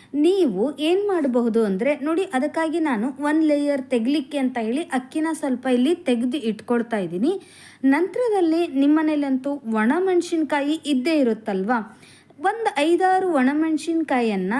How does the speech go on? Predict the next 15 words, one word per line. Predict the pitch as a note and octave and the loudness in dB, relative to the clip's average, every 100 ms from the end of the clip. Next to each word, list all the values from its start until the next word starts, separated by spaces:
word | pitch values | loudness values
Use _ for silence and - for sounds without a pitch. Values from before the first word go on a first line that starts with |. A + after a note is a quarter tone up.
| D4+ | 0
ನೀವು | C4+ A#3+ F#3+ D4+ | 2 2 0 -6
ಅಕ್ಕಿಗೆ | - C#4 - - G4 F#4+ G#4 | -4 -8 -8 -2 0 2 2
ಹೀಗೆ | D4 C#4+ A#3+ | 2 2 2
ಇಟ್ಬಿಟ್ಟು | B3 C#4 D4 F4 C#4 A3+ - E4 F4+ - - - | 0 0 -2 0 0 -2 -2 -4 -4 -14 -20 -2
ನಂತರ | C4+ D4 G4 G4 G#4 A4+ - C#4 | 2 2 0 -2 -4 -4 -6 -6
ಅಕ್ಕಿನ | B3+ - D4 D#4+ F#4+ | -6 -2 0 0 0
ಹಾಕಿ. | D#4+ D#4 - G3+ - - - - | -2 -4 -4 -6 -6 -20 -18 -4
ನೋಡಿ, | D#4 F4 | 0 0
ಮಿಡಲ್ | D#4 C#4+ D4 G4 A4 | 2 2 2 2 2
ಮಿಡ್ಲಲ್ಲಿ | F#4+ D4+ D4+ C#4+ D#4 | 0 2 0 0 -2
ಈ | C#4 C#4+ | 0 0
ರೀತಿ | D4 C#4+ D4 | 2 -2 -2
ಒಣಮೆಣಸಿನ್ಕಾಯಿ | B3+ A3+ C4 D#4 D#4 C4+ D4 C#4+ D4+ | 0 0 0 0 -2 -4 -6 -4 -4
ಹಾಕೋದ್ರಿಂದ | A3 G#3+ G#3+ D4 C#4 C#4+ C#4+ D4 | -2 -6 -2 -2 -2 0 0 0
ಕೂಡ | D4 - G3 F3+ | -2 -4 -4 -2